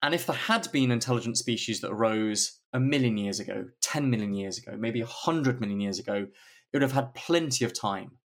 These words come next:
to spread beyond its birthplace, to colonize s-, uh, star systems, planetary systems across the galaxy. It should be widespread and not isolated.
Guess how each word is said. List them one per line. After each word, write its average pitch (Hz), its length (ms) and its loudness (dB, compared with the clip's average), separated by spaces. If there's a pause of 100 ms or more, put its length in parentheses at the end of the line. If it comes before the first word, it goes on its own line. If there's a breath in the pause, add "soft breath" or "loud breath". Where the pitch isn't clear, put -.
(420)
to 113 420 2 (160 soft breath)
spread - 500 0
beyond 127 220 4
its 123 100 -4
birthplace, 104 680 -2
to - 100 -14
colonize 123 920 0 (420)
s-, - 200 0
uh, 107 340 2
star 139 340 2
systems, 127 460 0
planetary 127 320 -6
systems 117 400 -6
across 127 320 -6
the 117 80 -8
galaxy. 104 640 -4 (400 soft breath)
It 131 180 0
should 131 160 0
be 123 120 0
widespread 117 840 0 (400)
and 113 160 0
not 104 260 -2
isolated. 110 720 -2